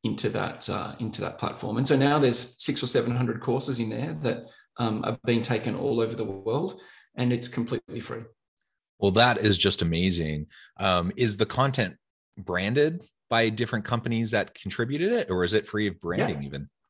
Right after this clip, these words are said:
Speaker 1: Yeah, it can be. Um, but there's probably sixty percent of the content, if, uh, a self-directed learner discovers it and, y-, you know, is engaging with it and may happen to have a part-time job or,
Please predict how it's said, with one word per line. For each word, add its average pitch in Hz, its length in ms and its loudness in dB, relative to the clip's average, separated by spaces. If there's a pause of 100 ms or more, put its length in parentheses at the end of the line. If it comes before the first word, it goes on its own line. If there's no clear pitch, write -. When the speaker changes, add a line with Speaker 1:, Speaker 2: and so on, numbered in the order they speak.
(200)
Speaker 1:
Yeah, - 300 0
it 143 140 2
can 151 260 4
be. 220 320 2 (240)
Um, 123 560 2 (160)
but 131 260 0
there's 127 280 2
probably 165 420 2
sixty - 400 -4
percent 139 280 -4
of 113 60 -8
the 117 60 -6
content, 110 600 -4 (180)
if, 139 420 2 (220)
uh, 120 240 2
a 127 40 0
self-directed 143 600 2
learner 131 240 2
discovers 117 500 -2
it - 340 -6
and, 113 460 -2 (140)
y-, 117 200 0
you 117 120 2
know, 110 60 0
is 117 200 0
engaging 117 460 4
with 113 160 0
it 101 160 -2
and 117 100 4
may 123 160 6
happen 123 420 0
to 113 60 -4
have 123 280 0
a 120 40 -2
part-time 104 720 -6
job 113 340 -2
or, 90 240 -6